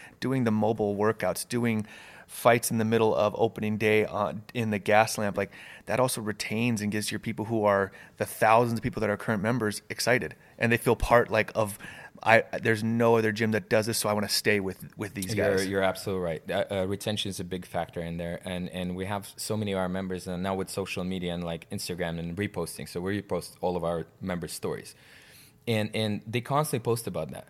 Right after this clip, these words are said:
Speaker 2: That it's like, "What other gym does
Speaker 1: Yeah,
Speaker 2: that?" So it's
Speaker 1: yeah.
Speaker 2: a very, very kind of prideful moment for them. Um, but again, all of those things add up to overall picture, because even
Speaker 1: Mm-hmm.
Speaker 2: though we signed up one, that day, the next day on Sunday, six came in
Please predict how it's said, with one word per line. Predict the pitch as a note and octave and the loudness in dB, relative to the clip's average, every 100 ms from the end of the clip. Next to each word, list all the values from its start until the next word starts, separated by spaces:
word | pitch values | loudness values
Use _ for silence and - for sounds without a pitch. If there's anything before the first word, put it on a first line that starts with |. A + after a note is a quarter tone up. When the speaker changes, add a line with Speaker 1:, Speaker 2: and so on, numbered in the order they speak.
| - | -10
Speaker 2:
That | F2 | -8
it's | F2+ | -6
like, | F#2+ - | -8 -4
"What | G2+ G#2+ - | -2 -2 -2
other | F#2+ F#2 | -4 -4
gym | F2+ F#2 F2 F2+ - - | -4 -6 -6 -8 -14 -4
does | G#2+ | 6
Speaker 1:
Yeah, | C3 D#3 | 6 6
Speaker 2:
that?" | D#2+ - | 4 -2
So | G#2 | -4
it's | - | 4
Speaker 1:
yeah. | B2+ C3 | 6 6
Speaker 2:
a | |
very, | G#2+ A#2 A#2+ | 6 4 2
very | - G2 G2+ G#2+ | -4 -2 0 0
kind | F2+ G2 | -4 -6
of | F2+ - | -8 -10
prideful | - G2+ F#2 F2+ F2+ - F2 | -10 -2 0 0 -4 -8 -6
moment | F2+ F#2+ F#2 | -4 -6 -6
for | - F2+ | -8 -8
them. | F2 F2 - - - | -8 -10 -16 -20 -10
Um, | - G2 F#2 F#2 F2+ - | -4 -2 0 -2 -6 0
but | A#2+ C3+ | 0 0
again, | B2+ C3+ - | -2 -4 -2
all | A#2 | -2
of | C3 | 0
those | A#2+ A2+ | -2 -4
things | - A#2+ G2+ - | -4 -4 -4 -6
add | G#2+ G2+ | -6 0
up | G#2 G2 - _ | 0 -2 -10 _
to | - G2+ | -8 -4
overall | G2+ F#2 F#2 F2+ | -2 -2 -2 -2
picture, | - - - E2 | -6 -8 -12 -10
because | G2 G2+ | -6 -2
even | A2 | 0
Speaker 1:
Mm-hmm. | A2+ | 0
Speaker 2:
though | A2 | 0
we | G#2 | -2
signed | G#2 A2 A2 | -2 -2 2
up | G#2 - | 0 0
one, | A#2+ B2 G2+ G2+ - - _ _ | 0 0 0 -4 -8 -20 _ _
that | G#2 G2+ F#2 | -2 -2 0
day, | C#3 C3 G2 G#2 | 0 2 0 -4
the | - G2 | -4 -2
next | G#2 A#2+ - | 0 -2 -2
day | F#2+ | 0
on | F#2+ | 0
Sunday, | F#2+ A#2+ A2 F2+ | 0 -4 -2 -4
six | - G2+ | -6 -8
came | - F2+ F2+ | -8 -8 -6
in | D2 | -8